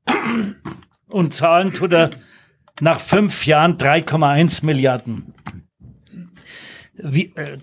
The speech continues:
wir sind wortbrüchig. Wir haben das ganz anders ihm vorgemacht, sonst hätte er nie zugestimmt. Aber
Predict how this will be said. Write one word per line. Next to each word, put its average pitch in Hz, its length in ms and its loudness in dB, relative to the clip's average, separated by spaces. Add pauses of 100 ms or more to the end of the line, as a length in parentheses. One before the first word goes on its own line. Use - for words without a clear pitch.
wir 156 320 2
sind 220 480 0
wortbrüchig. 143 960 0 (960)
Wir 139 180 2
haben 214 160 2
das 208 220 0
ganz 180 180 2
anders 160 420 2
ihm 147 380 0
vorgemacht, 156 720 0
sonst 151 200 -2
hätte 147 180 2
er 139 60 4
nie 151 220 0
zugestimmt. - 800 -6 (1600)
Aber 160 460 2